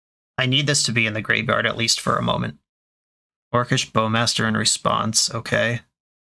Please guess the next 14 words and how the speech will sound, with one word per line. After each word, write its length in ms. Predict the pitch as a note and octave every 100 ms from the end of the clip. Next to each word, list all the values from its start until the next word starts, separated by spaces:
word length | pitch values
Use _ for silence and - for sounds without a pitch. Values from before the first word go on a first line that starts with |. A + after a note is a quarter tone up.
| _ _ _ _ _
Dealing 220 | A#2 A2+ A2
one 180 | A2+
to 80 | A2
Titania. 840 | G#2+ A#2+ - A#2+ A#2 A#2 A2+ A2+ - _ _ _ _ _ _
Gonna 120 | C3 B2
fetch 380 | - D#3 -
now 380 | A#2 A2 A2 A2
while 300 | A2 G#2+ G#2+
she 180 | - -
can 160 | - -
still 240 | - G#2+
make 320 | G#2 A2+ - _ _ _ _
five 220 | A2+ A2+
threes. 500 | - G#2 A2+ A2+ -